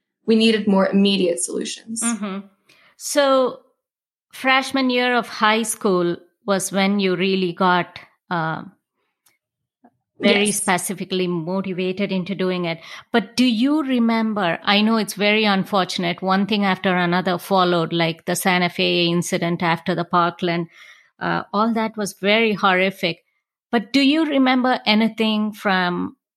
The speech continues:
Speaker 2: your younger years that also happened as far as gun violence, like the Sandy Hook Elementary School incident?
Speaker 1: Yes. So Sandy Hook was my first, um, first time ever hearing about a school shooting.
Speaker 2: Mm-hmm.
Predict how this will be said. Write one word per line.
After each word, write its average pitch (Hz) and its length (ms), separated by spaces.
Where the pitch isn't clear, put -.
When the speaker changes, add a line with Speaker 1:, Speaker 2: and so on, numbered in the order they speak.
Speaker 2:
your 180 540
younger 190 520
years 240 460
that 202 200
also 190 360
happened 190 560
as 175 160
far 180 240
as 175 160
gun 175 260
violence, 175 500
like 175 200
the 190 100
Sandy 175 460
Hook 165 200
Elementary 170 600
School 240 340
incident? 233 720
Speaker 1:
Yes. 277 400
So 269 160
Sandy 370 420
Hook 262 280
was 240 240
my 226 160
first, 233 720
um, 208 260
first 254 280
time 233 200
ever 220 280
hearing 208 520
about 190 580
a - 60
school - 320
shooting. 254 400
Speaker 2:
Mm-hmm. 220 340